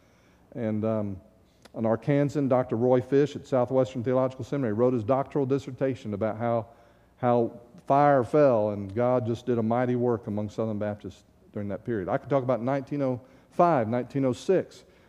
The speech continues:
where there was a global event. A lot of people talk about the revival in Wales, where a hundred thousand people were saved in ten months. But that was a global event. Everywhere there were Christians on the planet, there was a spike in baptisms. In Arkansas, baptisms went up twenty-five to thirty percent.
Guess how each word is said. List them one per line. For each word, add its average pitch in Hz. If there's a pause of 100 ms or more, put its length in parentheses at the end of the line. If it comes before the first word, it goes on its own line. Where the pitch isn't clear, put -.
(120)
where 120
there 127
was 117
a 123
global 156
event. 147 (500)
A -
lot 123
of 127
people 135
talk 143
about 135
the 139
revival 139
in 139
Wales, 131
where 110
a 101
hundred 147
thousand 139
people 139
were 101
saved 123
in 107
ten 127
months. 127 (460)
But 104
that 165
was 151
a 135
global 147
event. 98
Everywhere 185 (260)
there 156
were 147
Christians 151
on 127
the 123
planet, 151 (360)
there 131
was 127
a 123
spike 170
in 123
baptisms. 110
In 123
Arkansas, 151
baptisms 127
went 143
up 143
twenty-five 160
to 139
thirty 156
percent. 147